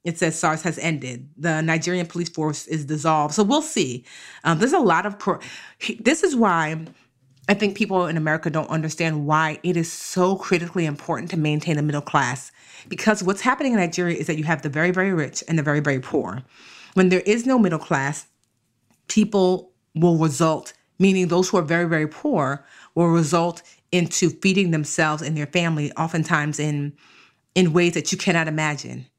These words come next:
But we don't know that because we have a middle class to kind of balance out. But our current administration, the way it has structured itself, it is squeezing out the middle class. And it's so funny because it's like the middle class that's supporting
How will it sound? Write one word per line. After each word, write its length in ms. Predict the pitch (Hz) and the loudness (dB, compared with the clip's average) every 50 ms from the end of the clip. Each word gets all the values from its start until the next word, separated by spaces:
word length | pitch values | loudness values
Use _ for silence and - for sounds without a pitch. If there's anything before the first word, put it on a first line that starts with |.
| _ _ - | _ _ 2
But 100 | 185 180 | 2 4
we 160 | 151 208 226 | 6 4 4
don't 300 | 220 226 196 185 180 185 | 4 4 2 0 0 0
know 180 | 185 196 226 | 2 2 0
that 160 | - 170 147 - | 0 -2 -4 -4
because 300 | 180 - - 202 170 180 | -8 -6 -4 -4 -2 -2
we 60 | 180 | 0
have 160 | 151 185 165 | 2 0 0
a 40 | 165 | 0
middle 240 | 160 165 170 170 165 | -2 -4 -4 -4 -6
class 300 | 165 - - 143 151 - | -4 -2 -2 -2 -2 -4
to 100 | - - | -8 -10
kind 200 | 156 - 160 151 | -6 -6 -4 -4
of 100 | 151 143 | -4 -2
balance 460 | 135 151 147 147 151 147 151 - - | -2 0 0 0 -2 -6 -8 -4 -2
out. 280 | 156 156 185 226 233 - - - - - - - _ _ - | -2 -2 -2 -4 -8 -12 -18 -20 -20 -20 -20 -20 _ _ -2
But 320 | 180 175 160 151 - - _ _ _ _ - | 0 0 0 -2 -6 -14 _ _ _ _ -2
our 100 | 170 170 | -2 -2
current 340 | 170 - - 214 214 214 190 | -2 -2 -2 0 0 0 0
administration, 880 | 175 180 180 170 170 - - 185 180 180 180 - 160 147 147 143 131 | 0 0 0 -2 -2 -4 -4 -2 -2 -2 -2 -4 -6 -6 -6 -6 -4
the 120 | 139 165 156 | -2 -2 -2
way 500 | 147 143 156 165 165 175 175 170 165 - | -2 -2 0 2 2 2 2 0 -2 -4
it 140 | - 170 151 | -4 -2 -2
has 120 | 160 151 | -2 -2
structured 500 | - - - - 190 190 - - - 143 | -2 -4 -2 -2 -2 -2 -2 -4 -6 -6
itself, 420 | 143 135 - - 147 120 117 120 - _ | -6 -8 -6 -4 -4 -4 -4 -6 -2 _
it 140 | - 190 180 | 2 4 4
is 120 | 165 165 | 2 -2
squeezing 520 | - - - - 180 175 170 160 170 160 156 | -6 -8 -2 0 0 0 0 0 -2 -2 -2
out 160 | 143 143 - | -2 -4 -4
the 80 | - 139 | -6 -8
middle 180 | 139 131 131 | -8 -8 -10
class. 420 | 120 - - - 90 - - - - _ _ _ - - - - | -10 -10 -10 -10 -10 -10 -14 -18 -20 _ _ _ -20 -20 -6 0
And 80 | - 190 | 2 2
it's 100 | 202 202 | 2 2
so 180 | - 262 233 233 - | 0 0 0 0 0
funny 220 | 277 269 262 208 | 0 0 0 -2
because 320 | 156 185 180 - 185 170 | -4 -4 -4 -2 -4 -4
it's 160 | 180 170 - - | -4 -6 -2 -2
like 220 | 185 175 165 - | -2 -2 0 -2
the 80 | 202 185 | -2 0
middle 220 | 190 202 208 196 | 0 0 -2 -2
class 240 | 196 - 202 180 185 - | 0 0 0 0 0 -4
that's 180 | 160 160 - | -10 -10 -10
supporting 600 | - 165 - - 185 180 170 160 143 135 143 147 | -12 -12 -8 -6 -4 -4 -2 -4 -4 -6 -8 -12